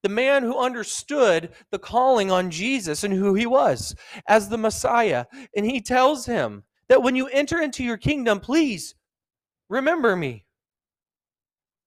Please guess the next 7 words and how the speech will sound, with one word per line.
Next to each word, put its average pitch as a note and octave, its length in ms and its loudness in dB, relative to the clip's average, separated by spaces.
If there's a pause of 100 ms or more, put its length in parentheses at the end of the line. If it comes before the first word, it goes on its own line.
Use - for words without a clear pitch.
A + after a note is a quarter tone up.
(1300)
And B3+ 160 -4
Jesus B3 300 -6
says, A#3 240 -6
"Assure D4 680 -8 (240)
to C4+ 100 -16
you C#4 220 -6
today A#3+ 460 0